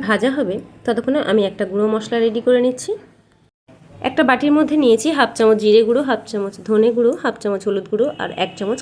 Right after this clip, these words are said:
কাশ্মীরি লঙ্কার গুঁড়ো। এই মশলাটা একটু জলে ভিজিয়ে রেখে দেবো। এদিকে কড়াই ফোড়নটা আমার ভাজা হয়ে গেছে, তার মধ্যে দিয়ে দিচ্ছি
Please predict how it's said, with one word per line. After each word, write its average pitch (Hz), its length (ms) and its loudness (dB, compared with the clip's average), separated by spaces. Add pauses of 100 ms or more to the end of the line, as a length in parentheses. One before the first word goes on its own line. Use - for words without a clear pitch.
কাশ্মীরি 180 400 -2
লঙ্কার 160 300 0
গুঁড়ো। 160 140 -4 (440)
এই 262 120 4
মশলাটা 285 360 0 (120)
একটু 214 140 -2 (100)
জলে 190 200 2 (320)
ভিজিয়ে 202 340 0
রেখে 165 200 -2
দেবো। 156 160 -6 (640)
এদিকে 285 220 2 (100)
কড়াই 254 260 4
ফোড়নটা 262 360 2
আমার 262 180 0
ভাজা 226 260 0
হয়ে 285 180 2
গেছে, 196 220 -4 (240)
তার 226 180 4
মধ্যে 240 260 4
দিয়ে 220 180 4
দিচ্ছি 214 240 -2